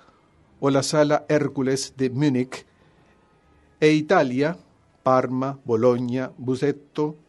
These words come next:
En Rusia dirigió la Sinfónica Nacional,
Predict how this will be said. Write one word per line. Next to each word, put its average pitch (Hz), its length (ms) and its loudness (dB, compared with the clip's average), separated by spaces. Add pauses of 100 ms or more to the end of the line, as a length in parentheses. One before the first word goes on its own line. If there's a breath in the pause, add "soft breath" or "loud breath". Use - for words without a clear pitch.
(380 soft breath)
En 143 140 0
Rusia 180 280 -2
dirigió 143 320 -4
la 135 80 -6
Sinfónica 127 480 -6
Nacional, 131 720 -2